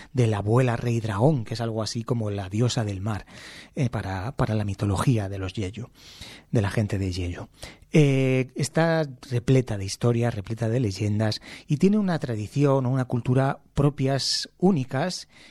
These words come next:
diferentes a las del resto del país, a las resto, a las del resto de Corea, que se han creado durante siglos y siglos, y que, bueno, se siguen manteniendo en muchas formas,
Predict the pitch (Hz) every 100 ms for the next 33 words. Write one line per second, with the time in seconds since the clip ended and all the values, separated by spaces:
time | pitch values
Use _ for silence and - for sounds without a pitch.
0 | _ 139 123 135 226 208 143 120 110 101
1 | 107 104 123 - 113 101 101 - 104 175
2 | 156 107 98 104 110 117 117 120 110 104
3 | 101 117 - 110 135 127 107 123 139 -
4 | - - - - - 175 175 156 160 202
5 | 147 113 101 - 104 95 - 180 139 127
6 | 127 - 165 131 156 - - - - -
7 | 156 208 196 190 131 151 165 156 143 139
8 | 156 165 170 127 123 117 - 185 151 85
9 | -